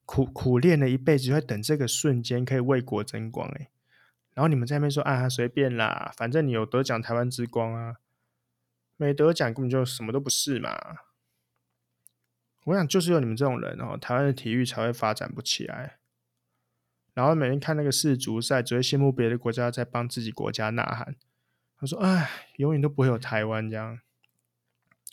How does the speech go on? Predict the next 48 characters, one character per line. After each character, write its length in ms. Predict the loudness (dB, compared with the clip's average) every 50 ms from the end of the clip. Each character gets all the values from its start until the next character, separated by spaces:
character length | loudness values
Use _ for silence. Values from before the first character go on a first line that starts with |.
| _ _
就 100 | -6 -2
是 120 | 2 2
有 40 | 2
你 20 | 2
们 80 | 2
这 100 | 0 0
种 180 | 0 2 0 0
人 160 | 0 -2 -4
啊， 300 | -4 -4 -6 -6 -8 -12 _ _ _ _ _ _ _ _ _ _ _ _
根 140 | -2 0 2
本 60 | 2
就 100 | 2 0
看 220 | 0 0 0 0
不 80 | 0 0
起 180 | -2 -2 -2 0
体 180 | 0 0 0
育 220 | 0 0 0 0 0
啊， 320 | 0 -2 -4 -8 -12 -18 _ _ _ _ _ _ _ _ _ _ _ _ _ _ _ _
看 200 | -2 2 2 4
不 80 | 4 4
起 160 | 2 0 0
那 180 | 0 0 2 2
一 80 | 2
些 320 | 0 2 2 2 2 2 0
真 240 | 0 0 2 2 2
的 100 | 2 4
认 240 | 4 4 4 4
真， 200 | 2 0 0 0
每 160 | 2 0 0 -2
天 180 | -2 -4 -2
在 100 | -2 -2
训 280 | -2 -2 -2 -2 -2 0
练， 180 | 0 -2 -2
就 140 | -2 -2 0
为 240 | 2 2 2 2 2
了， 200 | 0 -2 -6 -10 _ -20 -20 -20 _ -4
就 160 | -2 0 2
为 160 | 4 2 2
了 160 | 2 0 -2
可 180 | -4 -2 -2 -2
以 240 | -2 -2 -4 -8 -12 _ _ _ _ _ -4
替， 340 | 0 0 0 0 -2 -8 _ _ _ _ _ _ _ _ _ _ -4
呃， 200 | -2 0 0 0
披 160 | 0 0 2
上 220 | 2 2 2 2 2
国 160 | 2 0 0
家 240 | 0 0 0 0 0
的 160 | -2 -4 -8